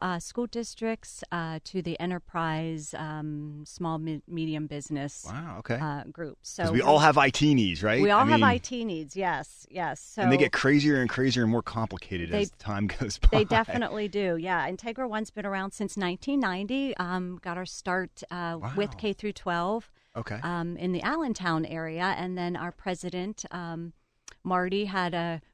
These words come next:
Speaker 1: great idea to expand west and east. So, uh, we now cover the entire state of Pennsylvania.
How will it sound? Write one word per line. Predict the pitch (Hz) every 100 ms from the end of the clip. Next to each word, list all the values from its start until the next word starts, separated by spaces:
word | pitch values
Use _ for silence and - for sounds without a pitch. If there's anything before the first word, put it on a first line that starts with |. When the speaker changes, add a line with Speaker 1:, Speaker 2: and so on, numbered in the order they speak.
| -
Speaker 1:
great | 190 196
idea | 180 180 180 175
to | -
expand | 180 - - 180 175 165
west | 160 170 - 190
and | 185
east. | 170 165 208 - - -
So, | - 196 165 160 156 156 -
uh, | 160
we | 156 180
now | 180 180
cover | - 175 175
the | 170 160
entire | 160 165 156 165
state | - 151 156
of |
Pennsylvania. | - 160 - 262 240 170 190 302